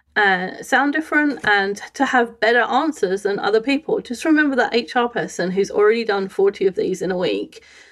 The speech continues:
If you can be pleasant and polite and have energy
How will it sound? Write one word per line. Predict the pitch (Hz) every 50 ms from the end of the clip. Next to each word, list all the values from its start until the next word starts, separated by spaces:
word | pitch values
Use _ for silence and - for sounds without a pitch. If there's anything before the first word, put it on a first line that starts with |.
| _ _ _ _ _ _
If | - 214 202 -
you | 240 294 320
can | 320 330 320 277
be | 247 240 233 233 226 226 226 226 _ _ _ _ _ _ _ _ _ _ _ _ _ _ _ -
pleasant | - 262 254 277 262 - 277 285 285 277 254 - _
and | - 190 190 190
polite | - 226 220 220 226 226 233 240 226 233 - - - _ -
and | 196 190 196
have | 196 220 214 214 -
energy | - 240 240 240 226 214 220 - 220 196 202 202 202 214 214